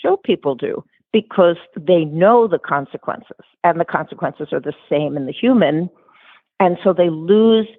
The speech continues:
proprioception or awareness of where their feet are, and therefore they can't really feel what the horse is telling them.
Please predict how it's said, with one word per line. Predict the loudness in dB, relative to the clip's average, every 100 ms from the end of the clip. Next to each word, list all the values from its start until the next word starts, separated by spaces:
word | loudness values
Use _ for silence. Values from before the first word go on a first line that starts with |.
| _ -6
proprioception | 0 0 0 2 2 2 0 0 -4 -4
or | -2
awareness | -2 2 2 2 0 -4
of | -4
where | -2 -2
their | -2 -4
feet | -4 0
are, | 2 2 0 -4 _ _ _ -4
and | -2
therefore | 0 0 0 0
they | 0 -4 -6
can't | -6 -4 -4 _
really | -6 0 2 0 -2 _
feel | 0 2 2
what | 0 -4
the | -2
horse | -2 -2 -4
is | -10 0
telling | 0 0 -4
them. | -10